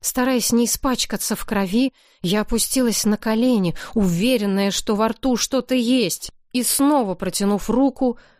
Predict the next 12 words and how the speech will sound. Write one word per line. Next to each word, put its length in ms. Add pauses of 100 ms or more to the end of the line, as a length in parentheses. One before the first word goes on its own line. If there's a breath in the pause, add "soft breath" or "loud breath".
(240 soft breath)
вынула 600
оторванный 680
клочок 600
желтой 440
бумаги, 580 (180 soft breath)
края 320
которой 380
потемнели 680
от 220
мертвой 560
слюны 500
мужчины. 760